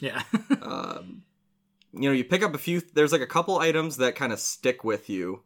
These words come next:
Speaker 2: when you pick them up, like, some key items, like,
Speaker 1: Mm.
Speaker 2: um, there's basically a lightsaber that you get at some point that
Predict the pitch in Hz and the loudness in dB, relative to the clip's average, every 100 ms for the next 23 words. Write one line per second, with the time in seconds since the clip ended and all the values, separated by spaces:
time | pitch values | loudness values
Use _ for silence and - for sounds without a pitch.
0 | - 107 101 - 92 107 104 - 98 - | -14 -10 -10 -6 -6 -4 -6 -4 -6 -8
1 | 110 90 - 107 98 110 113 117 - - | -10 -10 -8 -4 0 0 -2 -6 -10 -12
2 | 101 95 - 95 90 80 76 71 65 71 | -8 -8 -8 -14 -16 -14 -10 -10 -10 -12
3 | 64 - _ _ _ _ _ - _ _ | -14 -18 _ _ _ _ _ -20 _ _
4 | _ _ - 117 117 107 - - - 143 | _ _ -2 0 0 -2 -8 -14 2 4
5 | 147 143 110 104 123 - 123 123 127 127 | 4 4 2 2 -2 0 0 2 2 2
6 | 120 117 123 127 - 120 - 131 123 127 | -2 2 2 2 -2 -8 -4 -6 -2 0
7 | 123 - 104 98 98 - | 0 -4 -6 -6 -6 -10